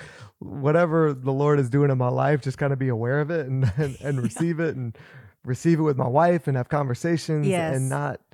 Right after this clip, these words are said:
Speaker 1: almost not let it totally filter into, like, how am I gonna use this
Speaker 2: That's fantastic.
Speaker 1: as a ministry thing or, a, you know, but it naturally is gonna come out and it's naturally gonna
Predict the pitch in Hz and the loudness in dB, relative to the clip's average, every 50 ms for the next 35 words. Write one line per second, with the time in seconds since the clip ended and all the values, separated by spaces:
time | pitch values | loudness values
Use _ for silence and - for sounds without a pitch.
0 | - _ _ _ _ _ _ - 139 147 147 139 131 - - 139 135 131 127 139 | -20 _ _ _ _ _ _ -6 -2 0 0 0 -2 -2 -2 -2 -2 -2 0 0
1 | 139 131 131 123 - - - 151 143 143 135 123 127 117 - - - 135 127 - | 0 0 0 -2 -4 -4 -2 0 0 0 0 -2 -4 -6 -6 -6 -4 -4 -4 -4
2 | - 135 131 123 123 120 - 143 123 120 117 120 - - 113 131 123 123 123 123 | -2 -2 -2 0 -2 -2 -2 -2 -2 -2 -2 -4 -4 -6 -4 -2 -2 0 0 -2
3 | 120 117 113 113 110 107 107 120 127 123 113 104 98 117 123 117 123 - 175 170 | -2 -2 -4 -4 -6 -4 -2 -2 -2 -2 -2 -4 -8 -10 -10 -8 -6 -6 -6 -6
4 | - - 170 160 156 - 156 143 139 123 123 123 113 101 110 117 113 113 110 110 | -6 -6 -8 -8 -6 -6 -6 -6 -2 -2 0 0 -2 -2 -4 -4 -4 -4 -4 -6
5 | 110 127 120 120 131 131 135 117 - - 123 113 - - 127 117 113 113 113 110 | -6 -4 -2 0 2 2 0 0 -2 -6 -8 -8 -6 -4 -4 -4 -2 -2 -2 -4
6 | 113 113 113 113 113 113 113 - 139 139 131 123 120 117 113 107 - - - - | -4 -4 -2 -2 -4 -4 -4 -4 -2 0 0 2 2 0 0 -2 -6 -12 -20 -20
7 | _ _ _ _ - 131 127 208 202 175 151 131 - - 135 151 143 147 147 143 | _ _ _ _ -12 -2 2 4 6 6 4 2 0 -2 -2 -2 0 2 2 2
8 | 143 139 139 135 - - - 151 139 131 127 123 120 120 131 131 131 123 107 - | 4 4 4 2 0 0 -2 0 0 2 0 0 -2 -2 -2 0 -2 -2 -2 -2
9 | 127 117 113 110 - - 123 117 117 117 113 - - 135 123 120 - - 131 131 | -4 -4 -4 -4 -4 -6 -4 -4 -4 -6 -6 -8 -6 -6 -6 -6 -6 -6 -4 -2
10 | 127 127 123 - - 127 120 123 113 123 123 117 117 117 113 113 107 | -2 -2 -4 -4 -6 -6 -6 -4 -2 -2 -2 -2 -2 -2 -2 -4 -6